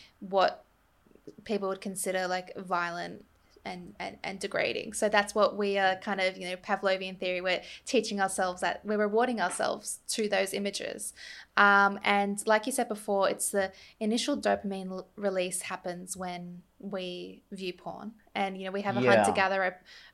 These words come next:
Speaker 1: brain, and we would, we view more people in porn than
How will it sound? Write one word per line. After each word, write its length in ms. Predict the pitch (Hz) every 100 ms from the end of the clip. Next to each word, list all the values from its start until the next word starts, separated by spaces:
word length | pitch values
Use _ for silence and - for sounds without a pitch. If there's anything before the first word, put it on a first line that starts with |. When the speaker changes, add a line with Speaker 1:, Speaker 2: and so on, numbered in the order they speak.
| _
Speaker 1:
brain, 360 | 190 185 202 220
and 240 | 208 196 - - _
we 220 | 202 202
would, 280 | 202 202 196 - _ _ _ _ _ _ _
we 240 | 208 208 208
view 280 | 208 233
more 280 | 254 240 220
people 420 | 220 208 208 208
in 140 | 196 196
porn 600 | - 208 196 190 185 185 - _ -
than 580 | 202 196 196 190 190